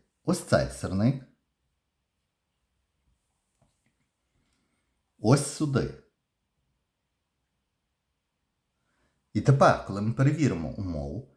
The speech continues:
мінус шість додати тринадцять буде сім, сім дорівнює сім.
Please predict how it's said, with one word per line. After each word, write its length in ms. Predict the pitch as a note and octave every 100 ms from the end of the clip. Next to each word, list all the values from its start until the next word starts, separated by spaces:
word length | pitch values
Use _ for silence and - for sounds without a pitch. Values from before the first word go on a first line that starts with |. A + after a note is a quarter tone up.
| _ _ -
мінус 260 | G2+ D#3 F#3+
шість 300 | - A3+ -
додати 360 | - F#2 -
тринадцять 640 | - - F2 D#2 C2+ - - _ _ -
буде 200 | D#2+ D2+
сім, 540 | - - E2+ G#2+ C#3 - _
сім 580 | - - F2+ E2+ C3 -
дорівнює 480 | G2+ D#2+ C#2 D2+ F2
сім. 460 | - - F3 C#3+